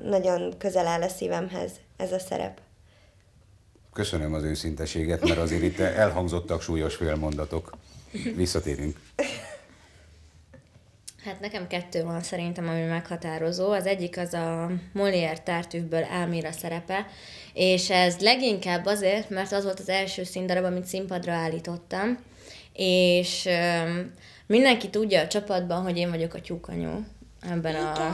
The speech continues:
Speaker 1: Igen.
Speaker 3: igen, ebben a kis olban, és, ö, az a szerep szerintem pont arról szólt, ugye egy, ö, fiatal nőt játszottam, akinek gyereke van, férje van, tehát pont a számomra megfelelő szerepkör volt.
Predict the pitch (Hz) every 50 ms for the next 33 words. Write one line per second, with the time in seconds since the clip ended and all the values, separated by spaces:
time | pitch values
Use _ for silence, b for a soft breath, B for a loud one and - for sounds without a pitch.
0 | - 160 - 185 185 180 185 202 262 247 233 196 190 180 196 202 190 190 - 180
1 | - 185 175 175 175 185 185 196 202 214 226 226 - - - - 185 180 180 180
2 | 180 175 170 175 180 175 - - - 190 175 175 170 170 - - 226 226 220 180
3 | - 202 196 185 165 170 - - 180 175 175 175 170 170 180 - 214 226 233 226
4 | 208 185 175 170 170 165 165 160 165 170 - - 180 175 175 170 175 - 180 180
5 | 175 170 165 165 165 160 170 165 165 170 165 165 165 165 170 170 170 B B B
6 | B B B B B B B B - 226 220 208 196 196 208 180 175 170 170 165
7 | 175 180 190 196 202 190 175 180 - 190 190 196 202 196 - 180 180 - 180 175
8 | 170 170 170 - 175 165 160 170 175 180 226 240 247 226 208 - 202 185 175 170
9 | 165 165 165 170 - - 190 190 202 196 185 180 175 175 170 165 175 175 175 175
10 | 180 175 - - 214 214 214 208 208 208 190 175 175 170 165 156 160 151 180 -
11 | 202 180 185 185 175 170 160 156 160 165 170 170 - - 175 165 165 160 160 160
12 | 156 151 151 151 143 - - - 196 180 190 208 196 - - - 214 214 214 214
13 | 214 226 226 226 226 240 233